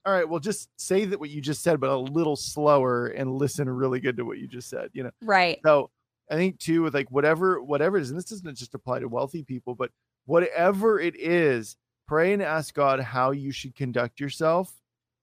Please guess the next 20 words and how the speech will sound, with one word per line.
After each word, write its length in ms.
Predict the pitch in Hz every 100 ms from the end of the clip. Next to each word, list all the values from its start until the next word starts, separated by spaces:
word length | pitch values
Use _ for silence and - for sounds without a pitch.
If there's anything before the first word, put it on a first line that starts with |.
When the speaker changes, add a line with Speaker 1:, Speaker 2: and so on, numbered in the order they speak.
| _ _ _ _ - -
Speaker 1:
and 140 | 127
what 160 | 123 131
he 140 | 147
should 200 | 143 143
have 220 | 127 131
you 120 | 120 120
do 440 | 113 113 131 214 - _ _ _
Speaker 2:
Right. 200 | 220 175
Speaker 1:
and 100 | 147
do 220 | 120 135
it. 300 | 131 165 - - _ _ _ -
And 220 | 151 151
Speaker 2:
Yep. 80 | 151 202
Speaker 1:
then 120 | 143 - _ _ _ 123
be 140 | 156
kind 460 | 185 - 202 226 240
to 220 | - 165
others, 520 | 120 127 127 127 139 139
but 540 | 120 156 147 123 - _ _ _ _ _ _
don't 340 | 170 175 196